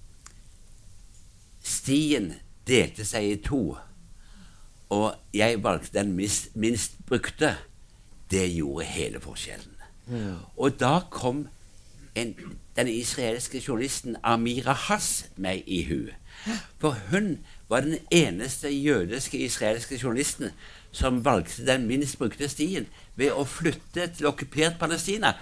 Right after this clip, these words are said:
Speaker 1: for å rapportere. For hun sa at vi i Israel får bare bruddstykker av det som skjer. Vi får ikke skikkelige informasjoner. Og hun har senere blitt en av verdens mest,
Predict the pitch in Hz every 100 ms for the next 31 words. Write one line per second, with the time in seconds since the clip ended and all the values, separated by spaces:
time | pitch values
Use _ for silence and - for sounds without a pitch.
0 | - - 143 127 139 - 160 170 202 226
1 | 87 - - - - - - 160 165 -
2 | 151 170 165 - - 101 135 180 - -
3 | - 131 127 135 151 - - 90 69 -
4 | - - - 135 165 170 - 170 160 98
5 | 139 156 175 - - - 185 196 - 127
6 | 135 143 156 - 208 165 - - 151 143
7 | 135 127 165 - 147 156 160 - 170 175
8 | 226 165 85 - - - - - - -
9 | - 143 110 160 185 156 - 117 127 -
10 | 127 85 104 113 - - 113 107 95 95
11 | 95 95 65 82 110 127 123 - - -
12 | - - -